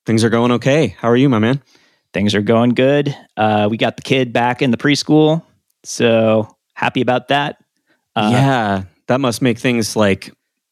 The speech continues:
Speaker 1: much more peaceful around the house, I would imagine.
Speaker 2: Very much so.
Speaker 1: And he's
Speaker 2: Um,
Speaker 1: probably happier.
Speaker 2: Much happier. Uh, he has his friends, and they get real dirty.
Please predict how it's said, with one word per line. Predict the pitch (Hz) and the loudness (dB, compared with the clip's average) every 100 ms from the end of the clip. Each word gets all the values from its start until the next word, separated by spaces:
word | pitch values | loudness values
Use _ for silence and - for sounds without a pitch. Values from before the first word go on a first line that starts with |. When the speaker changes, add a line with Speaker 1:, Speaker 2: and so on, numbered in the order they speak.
| _ | _
Speaker 1:
much | 139 143 131 - - | -2 0 0 -2 -6
more | 123 113 104 101 98 90 - _ | 0 2 2 2 0 -2 -8 _
peaceful | - 127 131 165 175 | -4 -4 0 0 0
around | 127 117 | 0 0
the | 98 | 0
house, | 120 196 - | -2 -4 -4
I | |
would | 175 175 | -4 -2
imagine. | 196 208 233 - - | -2 -4 -8 -20 -8
Speaker 2:
Very | 208 269 | 0 2
much | 139 120 | 2 0
so. | - 147 175 - | 0 0 0 -4
Speaker 1:
And | 107 110 135 131 | -2 0 2 2
he's | 127 | 2
Speaker 2:
Um, | |
Speaker 1:
probably | 151 135 139 | 2 0 0
happier. | 131 131 151 147 147 - _ - - - | 0 -2 -2 -4 -4 -12 _ -20 -20 -6
Speaker 2:
Much | 135 139 - | 0 0 0
happier. | 139 139 151 147 151 - - | -2 0 0 0 -2 -6 -2
Uh, | 120 120 | -2 -2
he | 123 | -2
has | 120 120 | -2 -2
his | 113 - | -2 -4
friends, | 139 131 139 151 - - - | -2 0 -2 -4 -8 -10 -4
and | 117 113 110 110 | 0 2 2 0
they | 110 113 | 0 -2
get | 117 113 | -2 -2
real | 117 107 | 0 -2
dirty. | 101 120 151 | 0 0 2